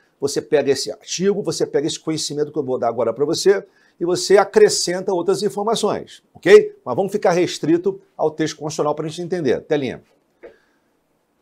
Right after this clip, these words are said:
Então, a isen-, a isenção na incidência, eu tô falando de I C M S,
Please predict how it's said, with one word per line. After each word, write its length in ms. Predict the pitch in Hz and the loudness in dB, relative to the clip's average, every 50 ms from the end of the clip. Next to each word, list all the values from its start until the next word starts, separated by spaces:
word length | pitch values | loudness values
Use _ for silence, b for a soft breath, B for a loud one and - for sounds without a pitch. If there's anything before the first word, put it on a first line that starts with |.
| _ _ | _ _
Então, 140 | - 170 - | -6 -4 2
a 120 | - 202 220 | 4 6 6
isen-, 300 | 208 156 180 196 196 196 - | 8 6 6 2 0 0 -4
a 100 | 160 190 | -2 -2
isenção 520 | 196 180 156 180 175 - - 220 214 202 | 0 0 0 -2 -2 -2 0 2 2 2
na 100 | 180 165 | 2 0
incidência, 480 | 160 - - 143 117 143 170 165 - 131 | -2 -2 -2 -4 -2 -2 -2 -2 -4 -4
eu 40 | 110 | -4
tô 100 | 147 139 | -4 -2
falando 260 | - 143 147 160 160 | 0 0 0 0 0
de 80 | 143 170 | -2 -4
I 60 | 156 | -4
C 180 | - - 185 | -4 -2 -4
M 140 | 175 190 202 | -2 -2 -2
S, 480 | 190 135 92 92 - - - - - | -2 -4 -4 -6 -8 -10 -12 -12 -14